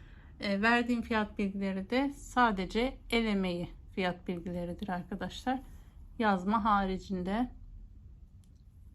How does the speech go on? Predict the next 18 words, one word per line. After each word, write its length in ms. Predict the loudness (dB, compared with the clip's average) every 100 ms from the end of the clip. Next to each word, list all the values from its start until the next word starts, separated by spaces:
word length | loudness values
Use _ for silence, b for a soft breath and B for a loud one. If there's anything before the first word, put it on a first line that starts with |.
| -20 -20 -20 -20 -20 -20 -20 -20 -20 -20 -20 -20 -20 -20 -20 -20 -20 -20 -20
Şimdi 540 | -18 -6 0 0 2 -2
şu, 440 | -4 -2 -2 -2
şu 220 | -10 -4 0
da 160 | 2
çok 260 | 2 0 2
çok 220 | -2 -2
sevildi 640 | -2 0 0 -2 0 0
sayfamda. 880 | -2 -4 -2 -2 -2 -4 -2 -4 -4 -6 -20 -20 -20 -14
Kendim 360 | -2 -2 -2 -6
de 60 | -8
sipariş 560 | -2 2 2 0 0
yaptım. 460 | -2 -2 -6 -6 -6 B B B B
Instagram 580 | -2 0 2 2 2 -4
sayfamda 760 | -2 -2 0 -2 0 0 0 -2 b b -8
bitmiş 360 | -8 -4 -2 4
hali 320 | 4 2 -2
de 140 | -2
var. 360 | 4 4 4